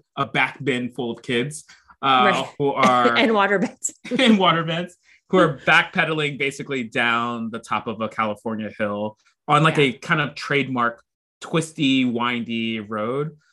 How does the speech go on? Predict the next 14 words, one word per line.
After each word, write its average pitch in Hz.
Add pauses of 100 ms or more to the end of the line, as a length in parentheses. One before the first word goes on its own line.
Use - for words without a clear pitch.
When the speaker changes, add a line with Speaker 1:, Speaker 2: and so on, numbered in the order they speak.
(220)
Speaker 1:
And 185
Speaker 2:
Yes. - (180)
Speaker 1:
it's, 165
so 190
I 170
love 160
the, 156 (200)
I 139
Speaker 2:
With 135
Speaker 1:
love 170
Speaker 2:
no 202
Speaker 1:
watching 202
Speaker 2:
backup 165
cameras. 160